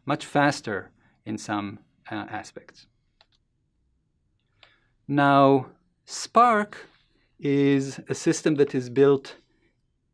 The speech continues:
in Java. The whole Hadoop ecosystem is built in Java. Um, and so you can program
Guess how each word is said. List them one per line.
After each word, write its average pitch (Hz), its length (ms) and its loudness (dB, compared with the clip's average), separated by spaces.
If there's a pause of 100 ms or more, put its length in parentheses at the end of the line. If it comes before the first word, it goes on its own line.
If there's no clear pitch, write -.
(140)
in 135 300 2
Java. 123 600 -4
The 135 160 -2
whole 165 240 2
Hadoop 139 500 -4
ecosystem 127 720 -4
is 107 140 -14
built 107 240 -10
in 101 140 -12
Java. 113 400 -12 (2500)
Um, 135 640 2 (100)
and 156 140 0
so 180 120 0
you 170 160 4
can 233 560 0 (240)
program 185 720 0